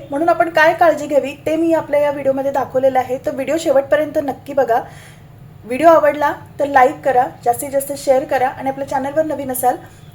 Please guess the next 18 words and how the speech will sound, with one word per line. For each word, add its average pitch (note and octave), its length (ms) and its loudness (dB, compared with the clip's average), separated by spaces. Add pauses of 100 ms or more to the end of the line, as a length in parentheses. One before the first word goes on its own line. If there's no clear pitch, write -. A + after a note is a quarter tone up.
(140)
तर C#4 80 0
नक्की C#4 340 -2
सबस्क्राईब C4+ 340 -4
करायला B3+ 300 0
विसरू C4 320 -4
नका. B3 240 -4 (500)
तर C#4+ 80 -6
गुळाचा E4 340 4
चहा F#4 160 4
बनवण्यासाठी D#4+ 560 4
आपल्याला D4+ 340 2
इथे D#4 180 -4
साहित्य C#4 360 -2
लागणार C4 340 2
आहे C4+ 140 0 (100)
एक D#4 300 -2
कप D#4+ 180 6
दूध, C#4 300 -2